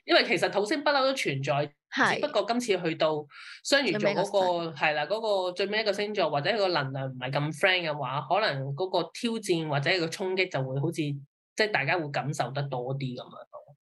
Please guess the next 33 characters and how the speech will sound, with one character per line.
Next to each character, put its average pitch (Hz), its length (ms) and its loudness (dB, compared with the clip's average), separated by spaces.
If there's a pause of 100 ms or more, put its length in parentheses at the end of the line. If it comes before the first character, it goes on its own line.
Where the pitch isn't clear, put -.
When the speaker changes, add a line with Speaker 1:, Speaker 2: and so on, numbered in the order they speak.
Speaker 2:
嗯。 196 540 -2 (1400)
Speaker 1:
好， 262 100 6 (120)
噉 339 100 2
我 349 140 4
哋 214 80 2
今 269 160 -2
集 240 80 2
就 175 160 -2
差 226 240 2
唔 - 20 -6
多 160 120 -2
啦， 151 200 0 (200)
希 233 100 0
望 160 260 0
大 143 180 2
家 180 480 0
唔 147 220 -6
覺 170 200 0
得 220 120 4 (300)
好 165 80 -2
悶 190 800 0
或 151 100 0
者 151 140 0
係 175 260 0
好 160 120 -4
複 180 200 -4
雜 170 200 0
啦， 180 400 2
因 208 100 -2
為 208 120 0
其 147 140 -2
實 143 160 -2
Speaker 2:
嗯。 147 360 -4